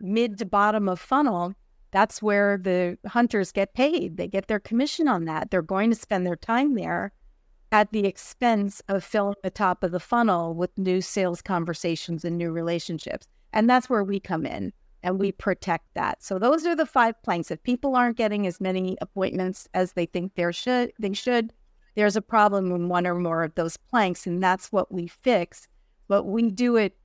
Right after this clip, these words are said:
mostly in a done-for-you service. So we'll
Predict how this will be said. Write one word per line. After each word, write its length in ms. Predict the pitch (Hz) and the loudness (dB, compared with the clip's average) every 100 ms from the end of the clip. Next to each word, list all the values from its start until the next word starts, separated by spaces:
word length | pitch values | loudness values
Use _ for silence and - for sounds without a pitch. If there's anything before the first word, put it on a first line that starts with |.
| _ | _
mostly 580 | 196 214 247 - 220 185 | 2 4 4 2 -2 0
in 100 | 175 | 0
a 80 | 170 | -2
done-for-you 920 | 160 196 226 233 226 180 165 160 156 | 0 2 2 2 0 -2 0 0 -4
service. 680 | - 214 220 202 - - - _ _ _ | -4 -2 -2 -2 -4 -8 -14 _ _ _
So 180 | - 185 | -4 -2
we'll 500 | 175 220 214 208 | 2 2 4 2